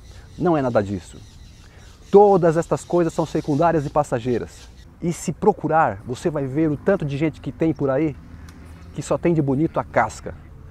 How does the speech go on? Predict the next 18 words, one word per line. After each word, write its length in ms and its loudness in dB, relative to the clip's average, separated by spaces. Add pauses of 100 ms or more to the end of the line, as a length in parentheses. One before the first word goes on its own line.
(140)
mas 160 -2
a 60 0
saúde 520 -4 (320)
passa 280 -4
longe. 400 -6 (1900)
Você 240 2
vai 140 2
encontrar 400 2
aos 160 2
montes 380 0
pessoas 520 -2
que, 100 -10
para 240 2
manter 260 -2
o 60 -4
corpo 300 -2
bem 220 4
definido, 580 2